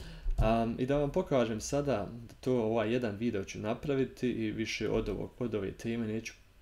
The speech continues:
puno pričat, jer, am, ovdje neću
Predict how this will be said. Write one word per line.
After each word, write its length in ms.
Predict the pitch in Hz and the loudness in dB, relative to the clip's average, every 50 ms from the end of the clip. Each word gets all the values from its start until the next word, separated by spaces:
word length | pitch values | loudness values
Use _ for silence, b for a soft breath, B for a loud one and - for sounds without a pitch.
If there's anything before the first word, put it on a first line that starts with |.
| - - - | -20 -6 0
puno 340 | 147 147 165 165 170 156 143 - - - | 4 6 6 6 6 4 0 -4 -6 -4
pričat, 600 | - 135 139 147 165 160 185 175 165 - - 117 | -2 0 2 2 2 0 0 -2 -4 -2 -2 0
jer, 240 | 120 131 147 156 160 B B B B B B B B B B - | 2 2 2 0 -2 B B B B B B B B B B -2
am, 680 | - 131 131 131 131 131 131 131 131 131 127 131 127 117 - - - - - - - - | 2 4 4 6 4 4 2 2 2 0 0 -2 -2 -4 -8 -12 -16 -20 -20 -20 -12 0
ovdje 280 | - 143 147 151 147 143 | 6 6 6 6 6 4
neću 260 | 139 147 147 151 - | 4 2 2 0 -2